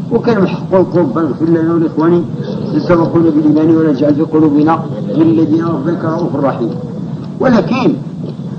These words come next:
والحي يغلب زيد بفمه يزيد، باش غير ب-، بلسان، كما قال ابن المعطي، آه،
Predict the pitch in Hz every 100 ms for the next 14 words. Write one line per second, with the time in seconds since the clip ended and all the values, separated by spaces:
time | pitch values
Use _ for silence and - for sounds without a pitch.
0 | - - - - - 170 - 175 190 185
1 | 180 175 170 170 220 - - - - -
2 | 165 - 202 196 175 151 151 185 294 247
3 | 185 269 285 247 202 160 - - - 151
4 | 147 - - - 180 185 - 180 151 -
5 | - - - - - 190 190 190 196 185
6 | 185 170 156 - 160 - - - - -
7 | - - - - - - 175 190 185 185